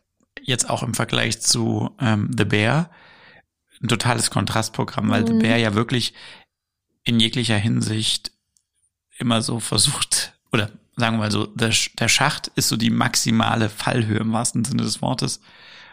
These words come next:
Speaker 1: und immer so alles zum Extrem getrieben als
Speaker 2: Mhm.
Speaker 1: Film, während The Bear so total versucht, sich in so einem Realismus eher zu bewegen und ganz oft eben dieser ganz typisch klassischen dramaturgischen,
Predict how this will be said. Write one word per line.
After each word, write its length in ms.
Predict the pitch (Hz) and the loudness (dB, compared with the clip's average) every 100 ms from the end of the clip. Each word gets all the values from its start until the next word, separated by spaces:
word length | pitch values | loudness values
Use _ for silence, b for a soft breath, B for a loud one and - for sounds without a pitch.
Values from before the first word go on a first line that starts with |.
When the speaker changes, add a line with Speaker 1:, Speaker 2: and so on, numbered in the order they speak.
| B | B
Speaker 1:
und 160 | 110 110 | -4 -2
immer 220 | 120 113 | 0 0
so 100 | 104 | 0
alles 320 | - 113 110 | 0 -2 -2
zum 160 | - 113 | -2 -2
Extrem 480 | 110 - - 120 147 | -2 -4 -2 0 2
getrieben 640 | 156 - 165 180 190 - 254 | 0 -2 0 2 0 -4 -2
als 200 | 233 226 | 2 2
Speaker 2:
Mhm. 40 | |
Speaker 1:
Film, 240 | 220 - - B B B B | 4 2 0 B B B B
während 280 | 113 107 101 | 0 2 -2
The 60 | |
Bear 460 | 101 101 110 123 135 b b b b b - | -4 -2 0 0 -2 b b b b b -10
so 400 | - 113 110 110 - _ _ _ _ _ _ - | -4 -2 -2 -4 -10 _ _ _ _ _ _ -10
total 480 | - 220 - - - | -4 -4 -2 -2 0
versucht, 400 | - 117 117 - | 0 0 0 -2
sich 160 | - 110 | 0 0
in 80 | |
so 100 | 101 | 2
einem 120 | - 107 | 0 0
Realismus 600 | 113 98 117 - 208 190 | 0 2 2 2 2 0
eher 300 | - 151 151 | 0 -4 -2
zu 140 | - | -4
bewegen 360 | - 143 143 135 | -4 -2 0 2
und 180 | 113 - | 0 0
ganz 300 | 117 120 - | 0 2 0
oft 300 | 120 110 - | 0 -2 -2
eben 320 | 120 110 107 | 0 0 0
dieser 340 | 107 113 110 120 | -2 -2 -2 -4
ganz 540 | - 113 110 - - _ _ | -6 -4 -2 -2 -4 _ _
typisch 440 | - 135 - 123 - | -2 0 0 0 0
klassischen 420 | 117 113 123 113 | -2 -2 0 -2
dramaturgischen, 840 | - 123 120 - 123 120 - 117 | -2 0 0 0 0 0 0 0